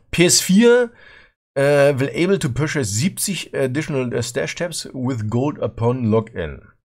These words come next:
Ja. Da waren es nämlich einhundertvierzig Beutetruhe sind jetzt verfügbar. Ja, toll. Super, ey. Also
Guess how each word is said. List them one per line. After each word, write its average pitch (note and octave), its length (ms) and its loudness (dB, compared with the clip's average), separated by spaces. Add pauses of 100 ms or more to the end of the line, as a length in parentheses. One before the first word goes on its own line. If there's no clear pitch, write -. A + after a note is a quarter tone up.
Ja. - 240 -10 (500)
Da D3+ 220 6
waren D#3 280 4
es C3 100 -2
nämlich D3 260 -2
einhundertvierzig B2+ 1080 2
Beutetruhe G#2+ 440 0
sind G2 140 -2
jetzt G2+ 140 -2
verfügbar. G2+ 440 -2
Ja, G2+ 200 2
toll. G2 420 0 (640)
Super, A2 480 0
ey. D2+ 300 -6 (300)
Also B2 260 0